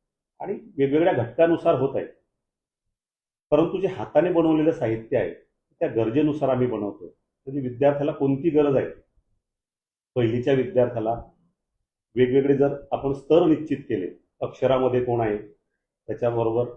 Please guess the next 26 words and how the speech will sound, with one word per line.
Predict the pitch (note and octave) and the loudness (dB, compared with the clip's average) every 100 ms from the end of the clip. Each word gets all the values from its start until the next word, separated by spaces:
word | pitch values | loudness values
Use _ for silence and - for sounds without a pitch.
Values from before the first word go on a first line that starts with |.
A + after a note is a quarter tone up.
| _ _ - | _ _ -8
शब्दामध्ये | G2+ A2 C#3 C3 B2 | -4 2 4 4 0
कुठ-, | B2 A2+ - - | -2 -6 -14 -10
कुठ-, | A#2+ - | -10 -8
कुठले | - - C3 | -8 0 0
विद्यार्थी | - A#2 A2+ A2 A2 | 0 -2 -2 0 -4
आहेत | A#2+ - | -4 -8
आणि | A3 | -4
वाक्यामध्ये, | F3 - B2 G#2 E2 E2 _ _ _ _ _ - | -2 -2 -6 -6 -8 -14 _ _ _ _ _ -6
तर | D3+ | -2
या | A2 D3 | 2 2
विद्यार्थ्यांना | E3 E3 F#3 F#3 E3 F#3+ G#3+ - _ _ - | 2 0 -2 -2 -8 -8 -12 -18 _ _ -4
एकाच | C#3 C#3+ G3 G3 | -4 0 -2 0
वेळेला | F#3 F3 D3+ G2+ - _ _ _ _ _ _ | 2 4 4 2 -4 _ _ _ _ _ _
सर्व | B2+ C#3 F#3+ | 0 2 0
साहित्य | F3 E3+ E3+ F3 | 0 -2 -2 0
वाटण्यासाठी | D3+ - D3 D3 A2+ - - _ _ _ _ _ _ _ _ _ _ - | 0 2 -2 -2 -6 -10 -20 _ _ _ _ _ _ _ _ _ _ -2
त्या | B2 | 0
त्या | B2 E3 | 2 0
पद्धतीचं | D#3+ A#2 A#2 A#2 C3 | 0 -4 -6 -8 -10
साहित्य | - G#2 - B2 | -6 -8 -4 -4
आपण | A#2 A2+ A2 | -2 -4 -2
तयार | G#2 G2 | -2 -2
करून | G2+ G#2+ G#2+ | -4 -6 -6
घेतलं | - A#2+ | -8 -10
स्वतःच्या | - F#2+ - G2 - | -10 -8 -4 -6 -6
हाताने. | F2 - E2 | -16 -16 -16